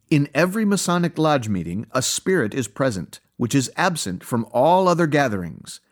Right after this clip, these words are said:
no matter how important or great. You may call it what you will, the brotherhood of man, the mystic tie,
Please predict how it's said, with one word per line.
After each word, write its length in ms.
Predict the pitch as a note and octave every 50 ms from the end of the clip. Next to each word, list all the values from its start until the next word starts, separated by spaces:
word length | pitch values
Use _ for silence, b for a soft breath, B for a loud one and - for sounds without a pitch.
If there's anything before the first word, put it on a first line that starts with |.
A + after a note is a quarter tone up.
| _ _ -
no 100 | A#2 A#2+
matter 280 | B2 C#3 D#3 D#3 C3
how 380 | G#2+ - - D3 E3 F3+ G3 F#3
important 600 | E3+ F#3 E3 - - D#3+ E3 - F#3 F#3 F3 - -
or 100 | C3 B2
great. 460 | A2 B2 B2 A#2+ G#2+ - - - - _ _ _ _ _ _ _ _ _ _ _ _ _ _ _ _ _ _ _ _ _ _ _ _ _
You 120 | B2 C#3+
may 160 | D3+ E3+ G#3+
call 300 | G#3 - E3+ F#3+ G3 G3+
it 120 | G#3 C#3 C#3+
what 240 | D3 D#3+ D#3 - -
you 80 | D#3+
will, 380 | C#3+ D3+ C#3+ G#2 D2+ A#1 - - _ _ _ _ _ _ _ _ _ _ _
the 80 | - A2
brotherhood 500 | F#2+ G#2+ A#2+ A#2+ C3+ D#3 D#3+ D3 D#3 D3
of 140 | C3+ A2 G#2+
man, 480 | A2+ A#2+ A#2+ C3 D3 D#3+ E3 E3 E3 - _ _ _ _ _ _
the 80 | - A2+
mystic 460 | A2+ B2 D3+ D#3 - - D#3+ - _
tie, 500 | - D3 C#3 C#3+ D3 D#3 D#3 D#3+ E3 -